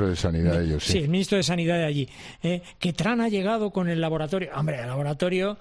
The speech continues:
Speaker 1: eh, ya llama al presidente de los Estados Unidos y, y, y vamos, y se, y se le caen los pantalones, con todos mis respetos. Y el laboratorio y tal, pues todo, o sea,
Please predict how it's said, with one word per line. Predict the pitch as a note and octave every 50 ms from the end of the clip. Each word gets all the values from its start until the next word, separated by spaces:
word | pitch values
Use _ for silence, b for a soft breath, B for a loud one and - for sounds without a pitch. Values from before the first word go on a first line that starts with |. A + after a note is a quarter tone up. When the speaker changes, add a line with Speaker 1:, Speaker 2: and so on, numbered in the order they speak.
| B B B B B
Speaker 1:
eh, | - F3 F3+ G3 G#3 G3+
ya | E3 D3+
llama | D#3 F3 F#3
al | F#3+ E3+
presidente | - F3+ D3+ C#3+ F#3+ F#3 F3+ E3 F#3
de |
los | F3 E3
Estados | - F#3+ F#3 E3+ -
Unidos | F3+ F#3 F#3 F#3+ G#3 F3 D3
y, | E3+ D#3+ E3 - -
y, | F#3+ D#3+ D#3 E3 G3+ G#3 F3
y | D3
vamos, | E3+ E3+ E3 D3+ C#3+ - -
y | D3 B2
se, | - - D3+ D#3+ - -
y | E3+ C#3
se | - - C3+
le | C3+ C#3 C3+
caen | - D#3 E3+ F3 E3+
los | E3 C#3+ -
pantalones, | F#3 D3+ D3 C3+ D3 F3 A#3 A#3 F#3 D#3 C3+
con | - - D#3 C#3+ C3+
todos | - E3 D#3
mis | D#3+ D#3+ C3+
respetos. | C#3+ C3+ - - A#3+ - E3 C#3 - B B B B B B B
Y | E3+ D3
el | C#3+
laboratorio | D3 D3 D3+ D#3 D#3 D3 F#3+ F#3+ G#3 G3+
y | F#3+
tal, | - A3+ A#3 G#3 E3+ -
pues | - E3+ - -
todo, | - C4 C4+ B3+ B3 A3 F#3+ -
o | - -
sea, | - F#3 E3 E3